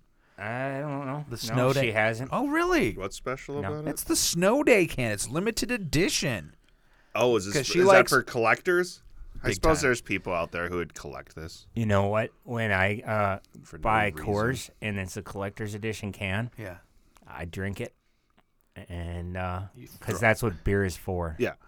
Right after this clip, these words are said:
Speaker 3: You don't save one and put it on the shelf so you can just have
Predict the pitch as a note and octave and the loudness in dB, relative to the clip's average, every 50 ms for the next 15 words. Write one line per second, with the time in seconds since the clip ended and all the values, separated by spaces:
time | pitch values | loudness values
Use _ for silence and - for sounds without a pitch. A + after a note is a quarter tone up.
0 | _ _ _ - C#3+ D3+ D3+ C#3+ B2+ - B2+ A#2+ B2 B2 C3+ B2+ B2+ B2+ G#2 - | _ _ _ 0 4 4 4 4 4 2 4 4 4 4 4 2 0 0 0 0
1 | A2+ G#2+ G#2 G2+ G2+ F#2+ F2+ - - F2+ G2+ G#2 - - F#2+ F2+ - F#2+ F#2 F2+ | 0 2 2 0 0 -2 -4 -4 -4 -4 -4 -4 -4 -8 -10 -8 -6 -8 -8 -8
2 | - - F2+ F2 | -4 -4 -4 -4